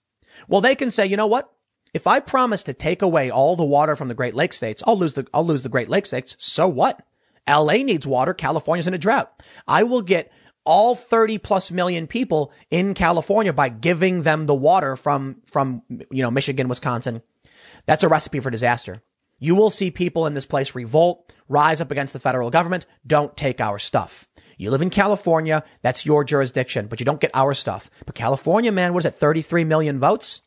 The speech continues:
And they suffered a really bad drought. You see how the, you see why that won't work? Anyway,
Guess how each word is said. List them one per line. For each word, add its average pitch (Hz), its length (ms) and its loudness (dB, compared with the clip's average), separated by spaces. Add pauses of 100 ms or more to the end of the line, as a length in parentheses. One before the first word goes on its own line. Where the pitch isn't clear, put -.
(420)
And 120 120 -4
they 156 120 2
suffered 202 280 0
a 160 60 4
really 156 260 -2
bad 160 320 2
drought. 202 400 0 (1200)
You 113 80 -8
see 180 120 0
how 185 80 6
the, 175 180 -6
you 151 100 -6
see 180 140 0
why 180 140 2
that 160 120 0
won't 165 180 0
work? 180 260 -4 (360)
Anyway, 143 380 0